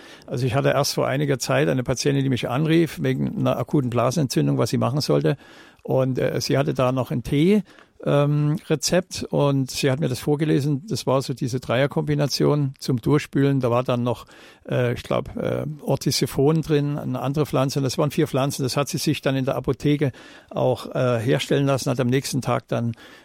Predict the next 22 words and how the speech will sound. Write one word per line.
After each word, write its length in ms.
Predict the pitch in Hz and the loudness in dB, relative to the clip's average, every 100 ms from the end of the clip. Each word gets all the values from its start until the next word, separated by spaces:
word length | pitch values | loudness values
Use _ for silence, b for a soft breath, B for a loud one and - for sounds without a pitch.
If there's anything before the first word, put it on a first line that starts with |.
| B | B
äh, 160 | 135 127 | 0 2
jeden 300 | 131 139 139 | 2 0 0
Tag 260 | 131 120 | 0 0
da 100 | - | -2
zwei, 220 | - 131 127 | -2 0 -2
drei 180 | - | 0
Liter 240 | 123 147 147 | 0 0 0
von 160 | 143 | 0
diesem 280 | 127 131 131 | 0 0 -2
Tee 260 | - 139 135 | 0 0 2
getrunken 500 | 131 - 135 135 147 | -2 0 0 2 2
und, 360 | 127 127 120 - | 2 2 0 0
ähm, 400 | 120 117 113 113 - 440 | 0 2 0 -2 -8 -6
es 160 | 131 117 | -4 0
war 320 | 123 117 - - | 2 0 0 -2
innerhalb 320 | 147 123 131 | 0 0 0
von 280 | 139 120 113 B B B | 0 -2 -2 B B B
wenigen 360 | 139 143 123 | 2 2 0
Tagen 320 | 117 123 123 127 | -2 -2 -2 -2
war 100 | - | 0
alles 300 | 127 123 - | -2 -2 -2
weg. 240 | 117 - | -4 -8